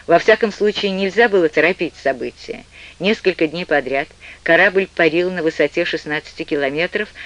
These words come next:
нарочно выбрав уединенное дикое холмистое место. И команда волновалась все больше. Только флегматичные Маувы, как всегда, сохраняли спокойствие. Наконец, в поле зрения телескопа показался крупный примат.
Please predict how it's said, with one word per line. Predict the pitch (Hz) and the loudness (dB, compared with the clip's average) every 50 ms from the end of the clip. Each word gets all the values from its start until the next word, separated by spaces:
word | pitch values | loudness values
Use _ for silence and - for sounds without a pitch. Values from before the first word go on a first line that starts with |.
| - - - | -18 -14 -6
нарочно | 151 165 170 170 190 214 - - 208 202 | 0 2 4 4 4 4 2 -2 -6 -4
выбрав | 175 175 190 185 185 185 190 - - | 0 2 2 2 2 0 -2 -2 -2
уединенное | - 175 180 170 151 - 156 151 156 165 180 190 190 190 185 180 165 | 0 2 2 2 0 -2 -2 -4 -2 -4 -4 -4 -6 -6 -6 -6 -6
дикое | 147 120 156 185 185 - 170 165 | -6 -4 -4 -4 -4 0 -2 -2
холмистое | 160 - 151 151 147 151 160 156 - - - 165 160 | 0 0 0 0 0 -2 -6 -8 -6 -2 -2 -2 -2
место. | 156 147 131 123 120 - - - - - - - - - - - | -2 -4 -8 -8 -10 -12 -14 -14 -14 -14 -14 -16 -20 -20 -8 -2
И | - 175 | -2 2
команда | - 185 175 196 226 240 220 156 139 127 | 4 4 4 6 4 0 0 0 -2 0
волновалась | 135 156 156 160 160 160 180 190 190 180 | 2 0 0 0 0 0 0 0 -2 -4
все | - - - - 190 | -6 -6 0 2 2
больше. | 185 180 190 208 190 160 143 - - - - - - - _ _ _ _ _ | 2 4 4 4 4 4 2 0 -6 -8 -10 -12 -14 -20 _ _ _ _ _
Только | - 170 170 - - 180 165 - - - - | 0 0 2 2 2 0 0 0 -4 -18 -8
флегматичные | - 190 190 185 165 175 196 208 - - 220 196 - - - 147 147 147 143 | 0 2 2 2 4 2 0 0 0 0 -4 -4 -4 -6 -8 -8 -6 -6 -4
Маувы, | 147 147 143 151 180 220 247 233 170 139 - - - - | -4 -2 0 2 2 2 2 2 2 0 -2 -4 -12 -8
как | - 156 156 - | -2 -2 -2 -2
всегда, | - - 156 143 127 156 165 | -2 -6 -6 -4 -2 -4 -4
сохраняли | - - - - 147 139 143 135 135 135 135 | -4 -6 -6 -2 -2 -4 -2 -4 -8 -8 -10
спокойствие. | - - - 147 143 - 135 123 120 - - - - - - - - - - - - - - - - - | -10 -6 -6 -6 -6 -4 -6 -6 -6 -8 -12 -16 -16 -16 -16 -16 -18 -20 -20 -20 -20 -20 -20 -16 -8 -4
Наконец, | 165 - 175 170 190 226 247 - | -2 2 2 2 2 2 -2 -6
в | - - | -8 -6
поле | - - 185 208 196 180 | 0 4 4 4 4 2
зрения | 156 151 156 160 165 160 156 147 139 | 0 0 -2 -2 -2 -4 -4 -6 -8
телескопа | - - 135 127 127 - - - 185 220 - - 226 226 - - - - | -8 -6 -6 -6 -6 -8 -4 -2 -2 0 0 0 -4 -4 -6 -16 -10 -4
показался | - 165 - - 151 147 170 185 202 - - 214 | -4 -2 0 0 0 2 0 -2 -2 -2 -6 -8
крупный | - - 160 160 156 - - 170 165 | -6 -4 -4 -4 -4 -4 -6 -10 -10
примат. | - - 170 170 151 143 131 120 | -8 -8 -8 -8 -8 -8 -10 -12